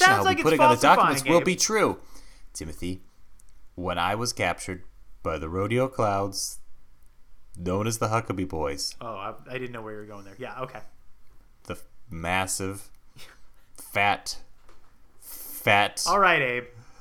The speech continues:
Speaker 2: fat sons of Mike Huckabee. I gave myself, well, a lifeline at the time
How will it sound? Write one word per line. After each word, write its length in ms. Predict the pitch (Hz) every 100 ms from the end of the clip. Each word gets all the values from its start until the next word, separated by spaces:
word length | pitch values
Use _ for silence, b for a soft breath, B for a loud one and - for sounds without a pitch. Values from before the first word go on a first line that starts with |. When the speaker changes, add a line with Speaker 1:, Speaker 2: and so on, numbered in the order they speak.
| b
Speaker 2:
fat 760 | - - - - 117 117 113 -
sons 1040 | - - - - - 101 98 95 107 -
of 300 | - 104 92 -
Mike 220 | 92 95
Huckabee. 520 | 101 92 90 98 104 - b b b b b b b b b b b b - -
I 480 | 90 104 120 123 - - - -
gave 240 | 95 95 87
myself, 680 | 87 87 - 85 76 - - - - - - - _ - - - - - - -
well, 420 | 95 98 98 87 - - - - _ - -
a 80 | 95
lifeline 480 | 117 113 - 95 87
at 100 | -
the 60 |
time 600 | 90 98 92 90 95 95